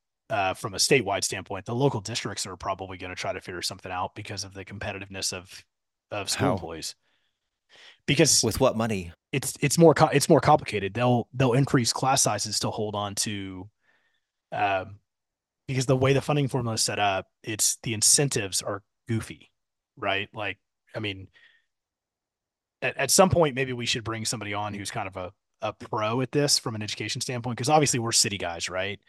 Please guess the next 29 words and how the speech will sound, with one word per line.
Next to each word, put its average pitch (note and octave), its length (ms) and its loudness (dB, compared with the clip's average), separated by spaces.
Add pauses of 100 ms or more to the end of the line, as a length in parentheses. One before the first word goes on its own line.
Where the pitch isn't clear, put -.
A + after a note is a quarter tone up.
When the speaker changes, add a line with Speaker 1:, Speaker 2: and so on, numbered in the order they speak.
(580)
Speaker 1:
Um, G#2+ 480 0 (100)
and C#3 80 0
we've D3+ 200 4
dabbled D#3 480 10
in D3+ 100 8
helping C#3 320 2
some C#3 140 -2
school B2 200 -4
districts C3 320 0
on A#2 140 -2
taxation A#2 480 -2
analysis A#2+ 480 0
and A2 100 -12
things G#2 160 -12
like G2 120 -10
that. G#2+ 200 0
And G2+ 80 -6
that's G2+ 160 -2
kinda A#2 220 -2
what G#2 200 -6
opened A2 440 -8
my G2 440 -4
eyes G2+ 440 -2
to - 100 -2
some E3+ 160 2
of E3+ 60 0
this. F3+ 280 4
And G2+ 80 -6
so G#2+ 300 -2